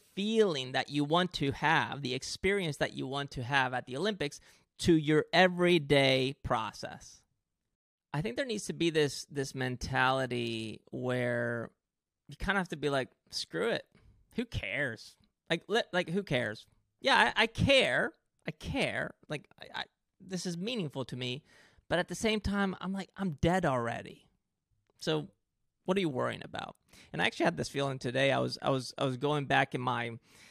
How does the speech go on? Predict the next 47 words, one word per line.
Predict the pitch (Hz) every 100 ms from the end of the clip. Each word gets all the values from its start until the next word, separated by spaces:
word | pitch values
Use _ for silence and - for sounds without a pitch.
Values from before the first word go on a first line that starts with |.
| - -
in | 135
my, | 127 123 123
uh, | 123 -
little | 131 127
photo | - 143 143
album | 131 127 127 123
on, | 123 127 127 107 -
on | 135
my | 120 123
phone | - 147 139
looking | 127 131 139 123
for | 131
some, | 127 127 123
some | - 127
content. | - 156 156 147 120 - - - _
And | 143
I | 151
realized | 190 254 226 165
that | 147
I |
was | 135 -
scrolling | 170 190 190
to | 143
twenty | - 151 160 139
twenty, | 131 143 202 -
and | 131
it |
felt | - 185 202
like | 175
I |
was | 135 127
going | 147 170 135
really | 156 127
far. | - 123 123 165 214 -
And |
I | 185
was | 196
like, | 196 -
"Oh | 262 226
no, | 262 269
where | 180 165 247
did | 285 240
the | 233
last | 226 226 -
three | 220 240
years | 226 247 294 294
go?" | 175 156 123 120